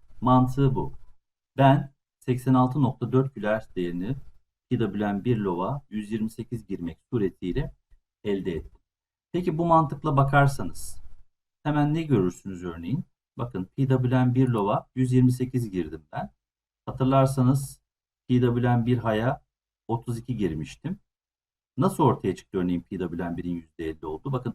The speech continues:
otuz iki, burası doksan altı. Fark altmış dört, tamamı yüz yirmi sekiz, o zaman yüzde elli.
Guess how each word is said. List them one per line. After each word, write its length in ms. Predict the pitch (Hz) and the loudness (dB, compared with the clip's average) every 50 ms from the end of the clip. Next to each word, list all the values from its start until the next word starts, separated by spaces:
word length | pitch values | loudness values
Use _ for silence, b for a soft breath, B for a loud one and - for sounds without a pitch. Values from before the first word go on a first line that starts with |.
| _ | _
otuz 300 | - 123 127 - - 117 | -6 -6 -6 -6 -8 -12
iki, 340 | 110 - _ - 131 160 190 _ _ _ _ _ _ _ - | -12 -12 _ -6 -6 -6 -6 _ _ _ _ _ _ _ -2
burası 240 | 131 127 127 - - | -2 -2 -2 -4 -6
doksan 320 | 113 - - - 107 95 | -8 -8 -6 -8 -6 -4
altı. 480 | 92 87 82 - _ - - 185 - _ _ _ _ _ _ _ _ _ _ - | -4 -4 -4 -6 _ -10 -10 -10 -10 _ _ _ _ _ _ _ _ _ _ 2
Fark 320 | - 131 123 123 - - - | 4 6 6 6 2 -2 -2
altmış 440 | - - - - - 98 - - - | -2 -2 -2 -4 -8 -8 -8 -6 -6
dört, 300 | 143 170 - - _ - | -6 -6 -6 -8 _ 0
tamamı 380 | 139 139 139 117 107 107 98 95 | 4 6 6 6 6 4 2 -2
yüz 180 | 90 85 85 | -4 -6 -6
yirmi 160 | 90 87 82 | -6 -6 -6
sekiz, 240 | - - 95 - 151 | -6 -8 -10 -6 -4
o 60 | 139 | -4
zaman 200 | 113 117 127 131 | 0 4 4 4
yüzde 320 | 127 123 113 107 - 101 92 | 6 4 2 0 -2 -2 -2
elli. 320 | 85 78 73 71 67 69 | -2 -4 -8 -14 -16 -16